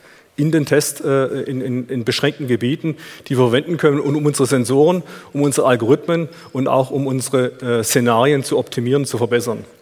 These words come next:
Wir werden die, die gesamte Infrastruktur, die vernetzten Dienste und Dienste, auch den Client-Service von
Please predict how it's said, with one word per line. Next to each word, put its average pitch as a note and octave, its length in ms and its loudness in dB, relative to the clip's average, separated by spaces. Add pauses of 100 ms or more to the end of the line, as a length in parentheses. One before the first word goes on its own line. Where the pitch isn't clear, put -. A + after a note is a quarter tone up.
(540)
Wir A#2+ 100 -2
werden C#3 260 4
die, B2+ 280 0 (400)
die B2 60 -8
gesamte C#3 680 2 (180)
Infrastruktur, D3+ 1000 0 (340)
die C3 80 -2
vernetzten C3+ 480 0
Dienste D#3+ 320 0
und B2+ 340 -2
Dienste, D3+ 300 -2
auch A#2+ 60 0
den A#2+ 120 -2
Client-Service C#3 760 2 (380)
von A#2 480 2